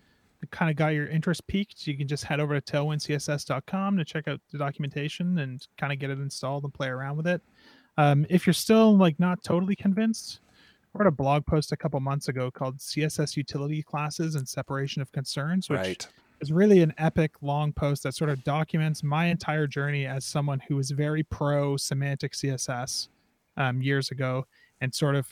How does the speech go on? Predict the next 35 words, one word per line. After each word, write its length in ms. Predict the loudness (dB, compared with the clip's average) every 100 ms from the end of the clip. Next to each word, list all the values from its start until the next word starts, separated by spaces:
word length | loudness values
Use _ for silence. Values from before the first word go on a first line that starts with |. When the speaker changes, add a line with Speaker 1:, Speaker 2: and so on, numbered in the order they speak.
| -10
Speaker 1:
step 300 | -6 -2 0
by 120 | 2
step 320 | 0 0 -2 -2 -16
how 260 | -6 0 2
I 100 | 2
got 200 | 0 -2
to 80 | 0
where 180 | 0 2
I 100 | 2
am 180 | 0 0
now 360 | 2 2 0
and 100 | -4
why 240 | -4 -2 -4
I 60 |
think 240 | -4 -6 -6
the 80 | -8
way 220 | -4 -4
that 200 | -4 -6 -8 _ _ _ _ 6
Tailwind 300 | 8 10 8
encourages 540 | 4 4 2 0 -4
you 80 | -2
to 80 | -2
work, 400 | -2 -4 -8 -20 _
um, 320 | -6 -4 -4
works 320 | -2 -2 -4
really 160 | -4 -4
well. 340 | -4 -4 -4 -8 0
Speaker 2:
I 100 | 0
read 280 | 8 8 12
Speaker 1:
So 40 |
Speaker 2:
that 260 | 12 12 12
Speaker 1:
if 80 |
Speaker 2:
as 240 | 8 8 6
show 240 | 4 4 4
prep 380 | 8 8 8